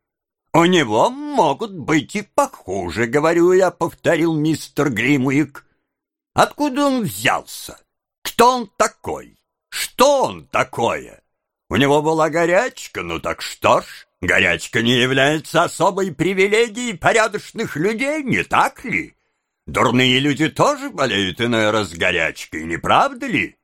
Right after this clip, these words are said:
Я знал одного человека, которого повесили на Ямайке за то, что он убил своего хозяина.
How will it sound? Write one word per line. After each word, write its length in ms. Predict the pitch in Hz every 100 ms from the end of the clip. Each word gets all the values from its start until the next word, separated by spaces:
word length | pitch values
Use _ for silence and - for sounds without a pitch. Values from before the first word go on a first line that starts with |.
| _ _ _ _
Я 180 | 92 139
знал 440 | 117 160 160 214 269
одного 400 | 226 208 147 131
человека, 800 | - 120 107 107 101 - 220 - _ _ _
которого 400 | 107 107 139 139
повесили 720 | 139 147 147 202 - 202 190
на 100 | 196
Ямайке 840 | 190 175 151 120 113 127 - - 254
за 180 | - 131
то, 160 | 131
что 240 | 127 - 139
он 140 | 135
убил 360 | 143 107 170 156
своего 480 | - 165 180 175 156
хозяина. 840 | - 165 208 202 117 147 127